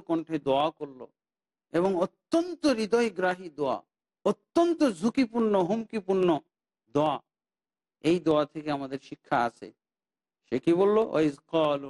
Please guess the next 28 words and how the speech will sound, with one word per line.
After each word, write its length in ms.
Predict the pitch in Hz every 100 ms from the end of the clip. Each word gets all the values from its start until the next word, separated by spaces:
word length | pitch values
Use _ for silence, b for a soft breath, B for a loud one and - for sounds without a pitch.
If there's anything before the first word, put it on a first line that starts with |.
| 127
আল্লাহুম্মা," 800 | 127 135 127 120 117 110 107 98 _ _ _ _ _ _ _ _ -
"হে 60 | 139
আল্লাহ, 300 | 160 175 143 - _ _ _ _ _ _
ইন 100 | 165 165
কানা 260 | 247 254 214
হাযা 320 | 190 185 160
হুয়াল 280 | 151 139 117 -
হক," 160 | 113 _ _ _ _ _ _ _ _ _
এই 240 | 160 214 285
যদি 360 | 247 277 220 214 147 - _ _ _ _ _
হক 220 | - 240 - 147
হয়ে 180 | 143
থাকে 320 | - 120 - 98 -
তোমার 220 | 120 117 -
পক্ষ 180 | - -
থেকে, 300 | 107 110 _ _ _ _ _ _ _
তার 120 | 135 156
মানে 240 | 165 165 147 - _ _ _ _ _ _ _
সে 120 | - 143
বিশ্বাস 440 | 131 - - 196 -
করে 240 | - 139 113 - _ _ _ -
এটা 240 | 123 139 151 208 _ _ _ _ _ _ -
আল্লাহর 320 | 131 156 165 156
পক্ষ 160 | - 156
থেকে 240 | 156 139 117
আসা 300 | 120 - 127 -
হক 160 | 175 -
নয়। 280 | 180 190